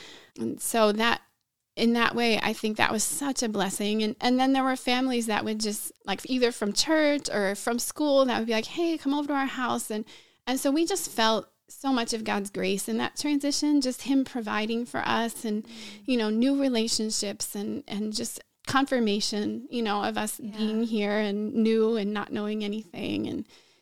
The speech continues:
Speaker 1: getting
Speaker 2: Yeah.
Speaker 1: used to a new place. And
Speaker 2: Mm.
Speaker 1: yeah.
Speaker 2: That's so awesome. I feel like, you know, you transitioned out of a place that was home.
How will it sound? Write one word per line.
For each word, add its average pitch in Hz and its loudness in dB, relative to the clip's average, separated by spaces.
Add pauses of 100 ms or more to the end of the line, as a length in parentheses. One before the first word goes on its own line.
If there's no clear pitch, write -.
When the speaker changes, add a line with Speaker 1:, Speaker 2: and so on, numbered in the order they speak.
Speaker 1:
getting 208 -2
Speaker 2:
Yeah. 208 -4
Speaker 1:
used 208 -6
to - -8
a 208 -4
new 202 -4
place. - -14
And - -20 (560)
Speaker 2:
Mm. 208 -18 (120)
Speaker 1:
yeah. - -12 (680)
Speaker 2:
That's 262 0
so 302 -4
awesome. 226 0
I 226 0
feel 226 -2
like, 214 -2 (600)
you 233 0
know, 208 0
you 214 -2
transitioned 226 0
out 214 0 (580)
of 220 -2
a 214 -2
place 202 -4
that - -6
was 190 -8
home. 190 -4